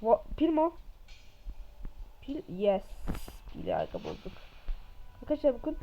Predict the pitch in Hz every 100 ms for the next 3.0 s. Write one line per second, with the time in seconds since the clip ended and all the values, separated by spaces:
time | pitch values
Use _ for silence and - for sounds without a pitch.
0 | - - 330 339 320 285 311 - 247 -
1 | 277 269 214 196 202 - 202 226 285 -
2 | - - - 196 208 208 196 - 214